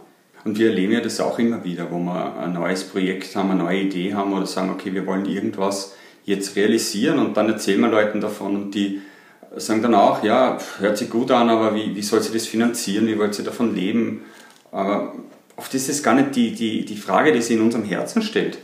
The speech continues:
weil wir machen ja das nicht, um, um jetzt reich zu werden oder viel Geld zu verdienen, obwohl das natürlich auch schön ist, <laughs> wenn man viel Geld mit was verdient, aber letztendlich machen wir das, weil es ein, ein Antrieb ist in unserem Herzen, weil ja, weil ja Gott uns eine Leidenschaft gegeben hat,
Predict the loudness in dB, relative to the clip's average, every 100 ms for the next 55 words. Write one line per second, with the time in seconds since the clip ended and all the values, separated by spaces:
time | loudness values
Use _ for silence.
0 | -20 _ _ _ _ -2 0 0 -2 -2
1 | 0 2 2 2 2 2 0 -2 -8 -6
2 | -4 -2 0 0 -2 -4 -4 -4 -4 -2
3 | 0 0 -2 -2 -2 -2 -4 -6 -10 -12
4 | -6 0 0 0 -4 -12 -20 _ -10 -8
5 | -8 -6 -6 -4 -4 -2 0 0 2 2
6 | 4 2 4 4 4 6 6 8 4 4
7 | 0 -2 -2 -2 0 4 4 4 0 -10
8 | -14 -2 2 2 2 4 6 6 4 2
9 | 2 2 2 2 4 2 0 -2 -4 -2
10 | -2 0 0 -2 -4 -4 -2 -2 -4 -2
11 | -2 0 0 2 2 -2 -8 -16 -20 -18
12 | -4 2 4 4 2 -4 -16 -12 -4 -4
13 | 0 0 2 0 2 2 2 2 0 0
14 | -4 0 2 4 4 6 4 0